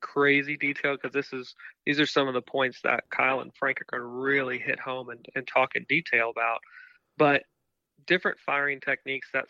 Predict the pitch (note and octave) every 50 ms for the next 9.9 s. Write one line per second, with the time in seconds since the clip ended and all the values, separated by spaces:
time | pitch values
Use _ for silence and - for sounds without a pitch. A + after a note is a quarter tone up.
0 | - - C#3+ C#3 C#3 C3 B2+ - - - F3 E3 D3+ - C3+ C#3 C3+ C3 C3 C3
1 | B2 - - - - - _ _ _ - D3+ D3 C#3 C3 A#2+ - - C#3 B2+ B2
2 | - - - - - - - - - - - - - C3 C3 B2+ A#2+ A#2+ A#2+ A#2+
3 | A#2 A#2 _ _ _ _ _ _ - D3 C#3+ C3+ B2+ B2 A#2 A2 _ _ _ _
4 | _ _ _ _ _ _ _ _ _ _ _ _ _ _ _ _ _ _ _ _
5 | _ _ _ _ - C3 B2 C3 - - F3+ F#3 E3+ - - F3+ F3+ F#3 F#3 F3+
6 | F3+ F#3 F#3 _ _ _ _ _ - - - D#3+ D3+ D3+ D3+ D#3+ E3 D#3+ D#3 -
7 | D3+ D3+ D#3 D#3 D#3 D#3+ D#3+ D#3 - - C3 B2 - - - - D3+ - - D#3
8 | D#3 D3+ - D3+ D3+ D3+ D#3 D3+ D3 - - - C3+ C#3 C3+ C#3+ C#3 _ - C3+
9 | - - - - - D3+ C#3+ - - B2+ B2+ C3 C#3+ D#3+ - - - -